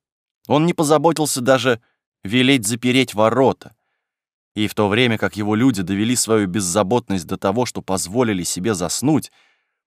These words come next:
он спокойно ожидал дня, когда, по его мнению, вокруг него сгруппируются все республиканцы страны.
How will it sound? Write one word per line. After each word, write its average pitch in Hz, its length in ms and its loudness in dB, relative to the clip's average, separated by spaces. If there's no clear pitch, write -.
он 101 140 -4
спокойно 165 540 0
ожидал 127 440 2
дня, 110 480 0
когда, 85 320 -2
по - 100 -8
его 95 220 -2
мнению, 127 460 0
вокруг 101 340 -2
него 107 260 0
сгруппируются 117 960 0
все - 300 0
республиканцы 98 760 -4
страны. 95 520 -6